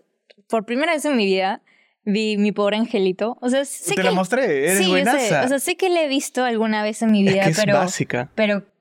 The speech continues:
Speaker 1: claro, de esas películas que pasan en T N T.
Speaker 2: Claro, que la ves ahí y que
Speaker 1: Claro, que estás
Speaker 2: está
Speaker 1: haciendo
Speaker 2: ahí por mientras.
Speaker 1: Exacto, que está ahí por mientras.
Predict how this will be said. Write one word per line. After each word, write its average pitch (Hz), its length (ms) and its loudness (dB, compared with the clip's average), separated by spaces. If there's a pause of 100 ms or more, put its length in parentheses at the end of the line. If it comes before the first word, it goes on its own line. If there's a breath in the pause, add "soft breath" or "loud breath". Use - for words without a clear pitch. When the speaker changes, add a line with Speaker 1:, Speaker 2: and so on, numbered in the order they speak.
Speaker 1:
claro, 226 260 0
de 208 100 0
esas 233 220 -4
películas 208 420 0
que 196 140 -2
pasan 202 280 0
en 190 140 2
T 196 80 -2
N 170 80 2
T. 160 40 4
Speaker 2:
Claro, 156 120 0
que 151 100 0
la 147 140 2
ves 170 280 0
ahí 180 520 0
y 143 120 -2
que 135 240 -2
Speaker 1:
Claro, - 180 4
que 131 100 0
estás 131 240 0
Speaker 2:
está 269 60 2
Speaker 1:
haciendo - 200 0
Speaker 2:
ahí 170 360 0
por 156 260 -4
mientras. 143 300 -2
Speaker 1:
Exacto, 196 400 -4
que 185 60 0
está 196 180 -4
ahí 226 180 -2
por 220 160 -2
mientras. 196 600 -2